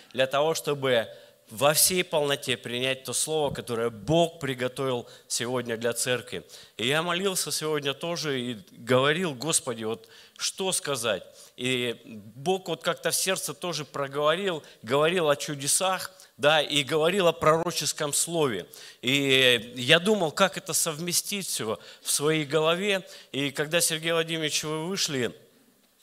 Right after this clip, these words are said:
и говорили о том, что от чудес нужно переходить как бы к делу, да, ну, что наше человеческое начало и чудеса Божии, оно, э, когда это всё в совокупности,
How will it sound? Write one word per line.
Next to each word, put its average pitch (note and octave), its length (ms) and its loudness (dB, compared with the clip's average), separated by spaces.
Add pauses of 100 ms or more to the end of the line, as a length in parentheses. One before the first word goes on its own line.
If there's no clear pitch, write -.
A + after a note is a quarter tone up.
и C3 140 -4
говорили D3 720 0 (220)
о C3 140 -2
том, F3 460 0
что C#3+ 520 2
от C#3 180 0
чудес E3 560 0
нужно C#3 520 -4 (280)
переходить D3 640 -4
как B2+ 240 -8
бы A#2 120 -8
к B2+ 80 -6
делу, C#3+ 400 -2
да, D3 400 0 (220)
ну, A#2+ 120 -14
что - 180 -6
наше E3 320 -2
человеческое E3+ 800 -2
начало C#3 560 -2 (160)
и C3 80 -6
чудеса C#3+ 460 -4
Божии, C#3+ 500 0 (320)
оно, C3+ 1120 0
э, - 100 -14
когда C#3+ 280 4
это F3+ 160 2
всё D#3+ 300 2
в - 160 -6
совокупности, D3+ 960 0